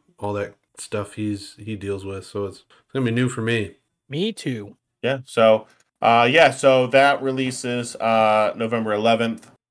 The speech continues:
Speaker 3: um, and I think this is probably gonna be one of the, one of, uh, the last things, uh, we see about the film until, until it drops. Uh, something else that was covered, uh, Ant-Man and the Wasp: Quantumania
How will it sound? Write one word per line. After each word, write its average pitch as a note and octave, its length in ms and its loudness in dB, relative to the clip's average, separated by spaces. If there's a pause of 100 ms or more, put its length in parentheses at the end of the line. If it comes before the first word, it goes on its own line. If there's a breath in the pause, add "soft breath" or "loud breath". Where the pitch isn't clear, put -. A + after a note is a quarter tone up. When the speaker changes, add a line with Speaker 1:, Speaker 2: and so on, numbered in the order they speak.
Speaker 3:
um, G2 300 0
and A2 100 -4
I G#2 60 -2
think A#2 360 -6
this A2+ 160 -10
is G#2+ 100 -10
probably A2 300 -2
gonna G#2+ 140 -10
be A2 60 -8
one G#2+ 160 -6
of G2+ 120 -4 (300)
the, A2+ 60 -12
one A2+ 280 0
of, G#2+ 500 -2 (240)
uh, G2+ 200 2
the G2+ 100 -2
last G#2 380 0
things, G2+ 640 -12
uh, F#2+ 200 -4
we G#2+ 120 -10
see B2+ 240 -6
about G2+ 260 0
the G2 80 -14
film F2+ 460 -8 (240)
until, F2+ 680 -4
until F2+ 280 -10
it D#2+ 100 -12
drops. - 480 -10 (220)
Uh, A#2+ 220 6
something D3 300 -2
else C#3+ 220 4
that A3+ 160 2
was B2+ 160 -4
covered, A#2+ 540 -2 (300 loud breath)
uh, A2+ 440 6
Ant-Man D3 360 0
and C3+ 80 -4
the B2 60 2
Wasp: C3 580 4
Quantumania B2+ 1160 -2